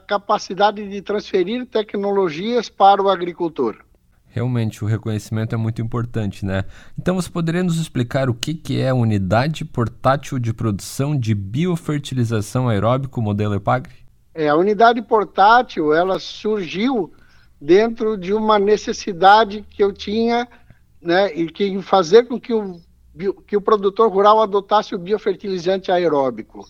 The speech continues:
Speaker 1: Eu sempre falei nos meus trabalhos sobre o biofertilizante aeróbico em relação aos biofertilizantes anaeróbicos, os que são produzidos sem ar, que são mais comuns.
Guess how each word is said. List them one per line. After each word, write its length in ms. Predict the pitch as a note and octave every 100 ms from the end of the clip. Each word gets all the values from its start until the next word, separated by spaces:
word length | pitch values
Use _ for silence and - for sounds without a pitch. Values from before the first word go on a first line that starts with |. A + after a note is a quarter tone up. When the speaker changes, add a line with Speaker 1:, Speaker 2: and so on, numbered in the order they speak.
| - - - - _ _ -
Speaker 1:
Eu 240 | E3+ F#3+
sempre 480 | - - B3+ B3+ A3
falei 340 | - G3+ G3+
nos 180 | G3+ E3
meus 180 | F#3 F#3
trabalhos 560 | F#3+ E3+ F#3 G#3 A3
sobre 240 | - F#3+ F3
o 40 |
biofertilizante 920 | D#3+ F#3 - F3 - F3 D#3 E3+ D#3+
aeróbico 800 | F#3 F#3 F#3 G#3 A3+ A#3 - C4+ - _ _ _ -
em 100 | F#3
relação 560 | G#3 A3 G3 - A#3
aos 180 | A#3 E3+
biofertilizantes 1080 | E3+ A3 B3 B3+ A#3 A#3+ G#3 F3 G#3+ G3 - -
anaeróbicos, 1160 | G#3+ A3 G#3+ G#3 G3 F#3 G3+ F3 D3 C3+ B2+
os 120 | D3+
que 140 | - F3 D#3+
são 160 | D3+ G3
produzidos 580 | F#3+ F3 C#3+ F#3 F3 E3
sem 260 | G#3+ F#3
ar, 280 | F#3 F#3+ E3+
que 160 | - D3
são 180 | - E3+
mais 280 | F3+ F3+
comuns. 800 | - G3 F#3+ F3+ F3+ C#3 - -